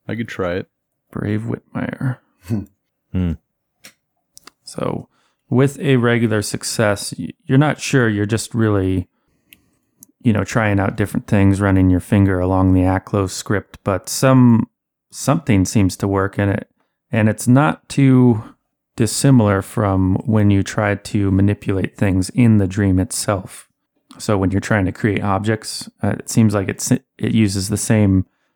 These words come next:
Speaker 2: pathways of thought, but the space changes and opens up a little bit, and you see a bulkhead door, uh, suddenly appear behind you, and it, that costs you,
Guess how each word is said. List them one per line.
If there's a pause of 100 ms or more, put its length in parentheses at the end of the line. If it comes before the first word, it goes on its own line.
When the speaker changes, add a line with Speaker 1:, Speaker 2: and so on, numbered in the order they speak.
(140)
Speaker 2:
pathways
of
thought, (140)
but (400)
the
space
changes (180)
and
opens
up
a
little
bit,
and
you
see
a
bulkhead
door, (520)
uh,
suddenly
appear
behind
you, (480)
and
it, (160)
that (840)
costs
you,